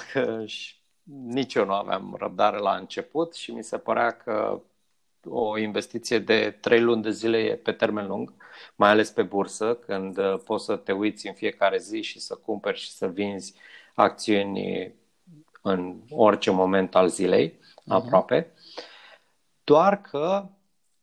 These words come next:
Speaker 1: atunci când, uh, te uiți în, uh, în spate pe termen lung, trading-ul ăsta poate să-ți aducă sau nu ceea ce tu ai, uh, intenționat să, să câștigi, uh, de,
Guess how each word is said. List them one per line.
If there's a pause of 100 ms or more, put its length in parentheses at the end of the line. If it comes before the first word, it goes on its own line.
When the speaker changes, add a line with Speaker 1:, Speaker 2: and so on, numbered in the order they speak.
(180)
Speaker 1:
atunci
când,
uh,
te
uiți
în,
uh,
în
spate
pe
termen
lung, (280)
trading-ul
ăsta
poate
să-ți
aducă
sau
nu (920)
ceea
ce
tu
ai,
uh, (260)
intenționat
să, (280)
să
câștigi,
uh,
de,